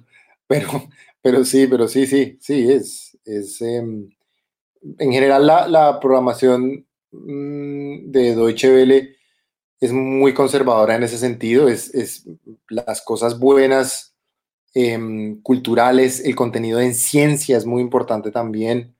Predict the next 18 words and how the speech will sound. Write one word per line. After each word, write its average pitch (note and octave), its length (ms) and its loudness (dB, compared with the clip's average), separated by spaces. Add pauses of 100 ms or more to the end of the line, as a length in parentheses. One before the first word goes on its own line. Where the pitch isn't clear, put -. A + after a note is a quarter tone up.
(580)
em, A2 680 0 (960)
y, C3 300 -6 (160)
y C3 220 -6
todo E3+ 260 4
ese F3+ 240 0
contenido C#3 560 2
debe D3 500 2
estar A#2 360 -2
por B2+ 120 0
encima, A#2+ 480 -4
por B2 200 0
ejemplo, A#2 440 -4
de B2 80 0
las A2+ 160 -4
figuras G2+ 340 -6
como A2+ 200 -8
los G#2+ 140 -6
presentadores. F#2 800 -14